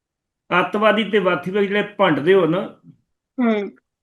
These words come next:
Speaker 1: ਇਹ ਤੁਹਾਡੇ ਵਾਸਤੇ ਕੋਈ ਚੰਗੀ ਗੱਲ ਨਹੀਂ।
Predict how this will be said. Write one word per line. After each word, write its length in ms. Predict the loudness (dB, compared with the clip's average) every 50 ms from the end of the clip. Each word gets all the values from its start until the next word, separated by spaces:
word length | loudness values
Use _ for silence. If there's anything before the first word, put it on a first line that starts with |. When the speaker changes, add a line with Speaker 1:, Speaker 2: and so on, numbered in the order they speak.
| _ _ _ _ _ _ _ _ _ _ _ _ _ _ _ _ _ _ _ _ _ _ _ _ _ _ _ _ _ _ _ _ _ _ _ _ _ _ _ _ 2
Speaker 1:
ਇਹ 100 | 4 4
ਤੁਹਾਡੇ 320 | 4 4 2 4 6 6 4
ਵਾਸਤੇ 320 | 4 4 2 0 0 -2
ਕੋਈ 120 | -2 -2
ਚੰਗੀ 420 | -4 -2 -2 -2 0 0 0 0 2
ਗੱਲ 200 | 2 4 4 2
ਨਹੀਂ। 420 | 2 0 -2 -4 -6 -10 -14 _